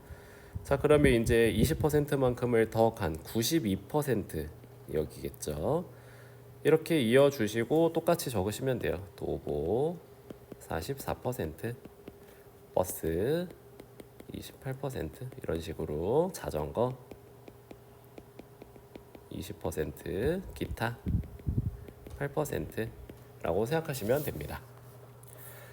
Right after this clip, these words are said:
등교 방법별 학생 수를 비교하려고 할게요. 그때 자저-, 자료를 그래프로 나타낼 때 어떤 그래프가 좋을지.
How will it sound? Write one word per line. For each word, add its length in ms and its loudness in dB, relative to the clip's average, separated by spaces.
등교 340 4
방법별 580 4
학생 280 0
수를 240 0
비교하려고 560 4
할게요. 800 4
그때 600 2
자저-, 340 2
자료를 400 4
그래프로 400 4
나타낼 520 2
때 100 2
어떤 320 2
그래프가 380 0
좋을지. 500 -4